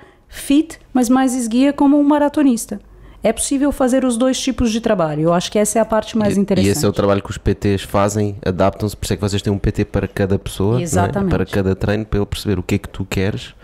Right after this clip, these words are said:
Speaker 1: Exatamente.
Speaker 2: eh, e fazer o treino em, nesse sentido.
Speaker 1: É, é muito mais do que a parte estética.
Speaker 2: Eu tenho uma curiosidade, é qual é que é, quais são,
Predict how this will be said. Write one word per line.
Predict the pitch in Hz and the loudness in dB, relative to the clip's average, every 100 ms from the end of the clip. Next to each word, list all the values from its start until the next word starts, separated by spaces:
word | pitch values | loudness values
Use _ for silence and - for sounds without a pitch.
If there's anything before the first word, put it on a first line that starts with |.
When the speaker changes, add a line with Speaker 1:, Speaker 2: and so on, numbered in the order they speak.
| - | -4
Speaker 1:
Exatamente. | 175 160 170 - 104 | -2 0 -2 0 0
Speaker 2:
eh, | 98 98 95 - | 2 0 0 -2
e | 101 | -4
fazer | - 92 95 | -2 0 0
o | |
treino | - 92 | 0 -2
em, | 90 87 85 - - - - | -2 -2 -4 -8 -14 -16 -4
nesse | 90 90 | -2 0
sentido. | - 95 82 - | 0 -2 -2 -2
Speaker 1:
É, | 208 214 233 | 0 2 4
é | |
muito | 240 262 254 | 4 4 2
mais | 247 254 | 0 0
do | 254 | -2
que | 254 | -2
a | |
parte | 247 233 | 0 -4
estética. | - 208 180 - | -4 -2 -2 -2
Speaker 2:
Eu | 131 | -2
tenho | 151 147 | 0 0
uma | |
curiosidade, | 135 131 104 87 82 80 | 0 0 2 2 0 -2
é | - - | -6 -4
qual | - 127 | -2 0
é | 139 | -2
que | - 127 | -2 -2
é, | 120 - | -2 -4
quais | - 127 | -6 -4
são, | 127 123 | -2 -4